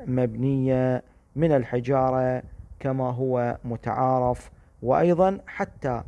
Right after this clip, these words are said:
بيوت المنطقة كانت مبنية من هذه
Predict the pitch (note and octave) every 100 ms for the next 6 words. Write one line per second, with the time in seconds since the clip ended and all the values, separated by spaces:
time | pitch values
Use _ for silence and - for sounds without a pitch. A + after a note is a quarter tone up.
0 | - A#2+ B2 C3+ D#3+ E3+ F3 - - -
1 | - C3 C3+ C#3+ C#3+ C3+ C#3 C3+ C3+ C#3
2 | C3+ B2+ - A#2+ A2 B2 C3+ B2+ B2 B2
3 | - B2 A2+ A2+ A#2 A2+ A#2 A2+ A#2 A2+